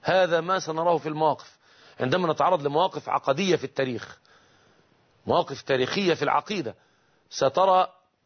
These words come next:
إبراز المنهج العقدي السليم من خلال الحدث التاريخي، وكيف ثبت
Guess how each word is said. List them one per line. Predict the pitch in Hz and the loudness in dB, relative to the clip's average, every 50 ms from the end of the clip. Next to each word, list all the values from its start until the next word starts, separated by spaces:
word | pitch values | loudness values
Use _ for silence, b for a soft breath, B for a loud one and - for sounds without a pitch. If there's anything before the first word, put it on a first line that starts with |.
| _ - | _ -10
إبراز | 135 117 123 147 185 226 254 240 180 123 107 101 - - - _ _ _ _ _ _ _ _ _ _ _ _ _ _ _ _ _ _ _ _ _ - 147 | -6 0 2 2 4 4 2 2 0 -4 -8 -14 -18 -20 -20 _ _ _ _ _ _ _ _ _ _ _ _ _ _ _ _ _ _ _ _ _ -4 -4
المنهج | 139 131 135 170 180 160 147 131 120 | -2 -2 -2 -2 -2 -2 -2 -4 -4
العقدي | 120 110 123 160 - 131 123 | -2 0 -2 -2 -2 -6 -12
السليم | 120 117 - - 123 131 151 170 175 170 160 - b b b b b b | -12 -10 -6 -6 -4 -2 0 0 -2 -2 -4 -10 b b b b b b
من | 135 143 | -4 -4
خلال | 135 - 147 151 175 175 | 0 0 2 2 2 0
الحدث | 156 - - - 202 196 170 - - | -2 -4 -4 -4 -4 -4 -4 -6 -10
التاريخي، | 131 - - 147 135 135 143 147 143 - 139 139 135 - b b b b b b b b b b | -12 -10 -4 -2 -2 0 0 -2 -4 -4 -6 -8 -10 -12 b b b b b b b b b b
وكيف | 131 123 - 170 170 156 - 147 | -4 -2 2 2 2 2 2 -2
ثبت | 135 - 196 226 180 190 185 - 170 160 156 156 | -2 0 0 2 2 2 2 2 2 2 0 0